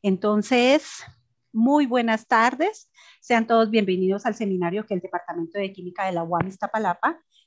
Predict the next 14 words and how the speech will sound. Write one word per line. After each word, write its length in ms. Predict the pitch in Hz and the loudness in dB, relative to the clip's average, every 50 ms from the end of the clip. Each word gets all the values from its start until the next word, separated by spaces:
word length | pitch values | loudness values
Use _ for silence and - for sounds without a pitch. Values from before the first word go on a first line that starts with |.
| _ _ _ | _ _ _
tiene 280 | - 214 202 202 208 | 2 2 2 2 2
preparada 560 | 208 220 208 214 202 175 165 165 170 190 190 - | 0 -2 -2 0 0 0 0 0 0 0 -2 -2
para 160 | 214 180 170 | -4 -4 -2
el 100 | 160 165 | -2 -2
día 200 | 180 175 175 180 | -4 -4 -4 -2
de 160 | 202 233 226 | -2 -2 -2
hoy 240 | 208 202 202 240 247 - | 0 0 -2 -2 -4 -6
a 160 | 196 190 - | -8 -8 -6
través 400 | 190 170 165 165 180 185 185 180 | -6 -4 -4 -4 -4 -6 -6 -6
de 140 | 190 180 165 | -6 -6 -6
este 240 | 165 - - 170 - | -6 -8 -12 -18 -14
canal 320 | - 170 165 160 156 160 | -14 -12 -12 -12 -12 -12
de 100 | 165 165 | -14 -12
YouTube. 400 | 170 190 190 - 330 349 339 - | -12 -12 -8 -4 -4 -4 -4 -6